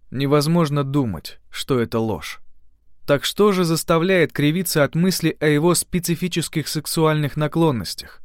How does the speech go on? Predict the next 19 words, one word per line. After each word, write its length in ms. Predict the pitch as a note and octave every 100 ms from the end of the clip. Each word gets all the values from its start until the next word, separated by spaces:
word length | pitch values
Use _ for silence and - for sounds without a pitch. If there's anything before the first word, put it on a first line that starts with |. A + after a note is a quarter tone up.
| - -
И 100 | D3
что 320 | - F3+ E3
изгнало 500 | C#3 C#3+ E3 E3 C3+
его 260 | B2+ C3+
из 140 | C#3 B2+
общества? 540 | D#3 - G#2 - A#2+ - - - - _ _ -
Была 400 | G#2 C#3 D#3 F#3+
ли 120 | E3+
это 240 | D#3+ D#3 D3
тоже 460 | F3+ F3+ A2 E2+ - -
обычная 600 | C#3 C3+ D3+ - C#3 C3
справедливость? 920 | A#2 - D3+ E3 D#3+ A#2 - - - - - - -
Этот 260 | - E3 E3
вопрос, 440 | F3 - A3 G3
повисший 500 | - D3+ E3+ F3 -
без 180 | C#3 D3
ответа 420 | D#3+ D#3 F3 C3+ G#2
в 20 |
воздухе, 640 | E3 F3+ D#3 - C#3+ G#2+